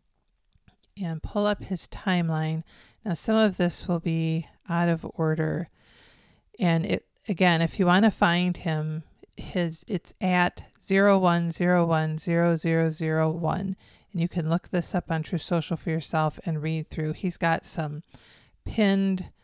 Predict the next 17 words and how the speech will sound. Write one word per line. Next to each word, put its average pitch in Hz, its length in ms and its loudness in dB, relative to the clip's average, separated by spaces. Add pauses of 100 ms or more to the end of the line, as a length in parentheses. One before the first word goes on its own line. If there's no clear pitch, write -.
(560)
um, 170 380 0
ones 170 340 0
that 170 100 0
are 165 100 4
really 170 320 4
good. 160 500 2 (1500)
So, 165 680 0 (1300)
um, 165 540 2 (1000)
for - 180 2
example, 175 480 2
his 165 260 0
top 190 400 2
one 185 280 4
that's - 320 -2 (100)
pinned, 170 640 -2 (260)
and 170 140 -4
I've, 170 340 -4